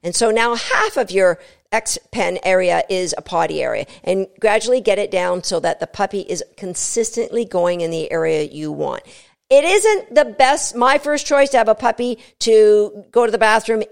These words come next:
in an inside potty area, but I can understand that for some of you, it's an absolute necessity, but you can still follow the H O T process to make sure that you get reliable results pottying in the same area in the potty tray rather than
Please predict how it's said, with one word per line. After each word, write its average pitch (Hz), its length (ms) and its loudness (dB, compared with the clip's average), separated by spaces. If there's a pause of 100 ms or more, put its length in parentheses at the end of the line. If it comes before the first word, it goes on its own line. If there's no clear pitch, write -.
(100)
in 220 180 2
an 202 120 0 (100)
inside 226 500 0
potty 233 380 2
area, 262 280 4 (260)
but 220 140 4
I 359 260 2
can 427 200 -2
understand 302 680 0 (180)
that - 280 -4
for 247 120 4
some 392 280 2
of 226 120 -2
you, 220 200 0
it's 247 160 2
an 226 80 0
absolute 240 440 0
necessity, 220 640 0 (180)
but - 120 -8
you 269 100 -2
can 269 140 -4
still 330 260 0
follow 262 560 0
the 185 260 -6
H 247 220 -2
O 240 140 2
T 262 520 -6 (300)
process 269 560 0
to 240 140 -6
make 220 200 -2
sure 226 400 2 (220)
that 208 180 0
you 220 80 -6
get 214 220 -2
reliable 202 680 0
results 196 540 -2
pottying 208 340 -2
in 196 80 -4
the 175 80 -4
same 196 300 -2
area 175 360 0 (100)
in 190 260 -4 (160)
the 220 60 -10
potty 294 380 -8
tray 151 380 -4 (220)
rather 180 320 -4
than 156 240 -6